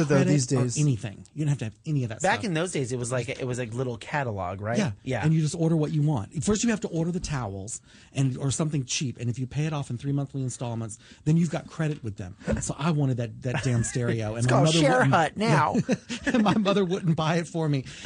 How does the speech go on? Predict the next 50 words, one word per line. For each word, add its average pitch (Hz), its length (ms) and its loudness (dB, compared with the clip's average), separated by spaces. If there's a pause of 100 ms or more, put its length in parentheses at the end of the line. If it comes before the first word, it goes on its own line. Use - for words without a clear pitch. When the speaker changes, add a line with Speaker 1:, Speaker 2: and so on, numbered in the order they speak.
(100)
Speaker 2:
So 147 420 0
I 151 240 0
bought 147 240 0
it 151 60 -2
in 156 120 -4
my 131 120 2
grandmother's 135 480 2
name 131 140 0
and 117 100 -2
never 127 180 -4
told 131 280 -4
her. 110 60 -4
I 127 120 -2
paid 196 280 0
for 113 200 -6
it 123 40 -8
with 131 120 0
my 131 80 2
babysitting 143 480 0
money. 117 320 -2 (240)
But 147 80 0
you'd 147 180 2
turn 170 140 -2
on, 160 220 2
like, 135 320 -2
I 147 140 2
Feel 147 220 0
Love, 143 320 -2 (280)
and 143 80 2
it 147 40 4
would 131 100 0
go 120 180 -6
boom, 147 160 2
boom, 139 220 -4
boom, 104 220 -4
boom, 117 200 -2
boom, 143 220 0
boom. 143 280 -2
And 135 100 2
the, 147 80 0
and 143 140 2
the - 80 4
Speaker 3:
Oh. - 20 4
Speaker 2:
lights - 280 2
would 147 100 -2
start 147 280 -4
blinking. 139 360 0
It 139 80 -6
was 123 160 -6
fantastic. 120 480 -6